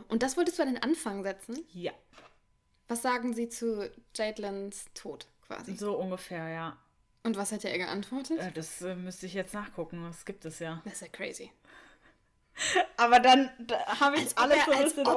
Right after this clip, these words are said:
Speaker 1: auch
Speaker 2: umgeschissen.
Speaker 1: noch je mit jemandem ein Interview darüber führen würde,
Speaker 2: Ja.
Speaker 1: dass Jadlyn gestorben ist.
Speaker 2: Ja. Aber das hatte einen, äh, ganz anderen Hintergrund.
Speaker 1: Okay.
Speaker 2: Also da waren auch, die Basis war eine andere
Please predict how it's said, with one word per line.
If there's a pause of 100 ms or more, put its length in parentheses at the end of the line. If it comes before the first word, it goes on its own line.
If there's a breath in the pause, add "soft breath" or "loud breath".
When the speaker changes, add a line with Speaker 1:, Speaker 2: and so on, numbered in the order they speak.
(140)
Speaker 1:
auch
Speaker 2:
umgeschissen.
Speaker 1:
noch
je
mit
jemandem
ein
Interview
darüber
führen
würde,
Speaker 2:
Ja. (200)
Speaker 1:
dass
Jadlyn
gestorben
ist. (100)
Speaker 2:
Ja. (600)
Aber
das
hatte
einen,
äh,
ganz
anderen
Hintergrund. (500 loud breath)
Speaker 1:
Okay.
Speaker 2:
Also
da
waren
auch, (720 soft breath)
die
Basis
war
eine
andere